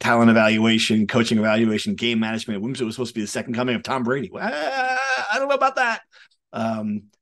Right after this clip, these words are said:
another one. So I guess we've, we've, you know, and here's one that's interesting. You know,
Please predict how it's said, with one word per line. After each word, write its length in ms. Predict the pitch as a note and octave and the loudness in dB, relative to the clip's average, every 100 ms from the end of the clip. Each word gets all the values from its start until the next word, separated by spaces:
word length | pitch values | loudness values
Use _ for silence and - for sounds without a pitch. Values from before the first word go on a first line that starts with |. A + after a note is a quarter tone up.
| _ _ | _ _
another 320 | F#2+ G#2+ A#2+ | -8 -2 0
one. 340 | A2+ A#2 A#2 G#2+ | 2 4 2 2
So 300 | - B2 A#2+ | 4 4 4
I 160 | B2+ | 0
guess 240 | A2+ A#2 - | -4 -8 -6
we've, 180 | A#2 A2+ | -8 -4
we've, 260 | A#2+ G#2 - _ _ | -4 -4 -14 _ _
you 140 | - - | -18 -16
know, 240 | F3 - _ _ _ | -16 -20 _ _ _
and 100 | C3+ | 6
here's 160 | G3 F#3 | 8 8
one 140 | D3+ | 6
that's 160 | B2 A2+ | 4 2
interesting. 360 | A2+ - A2 | -2 -4 -6
You 100 | G#2 | -4
know, 160 | G2+ A2+ | -8 -10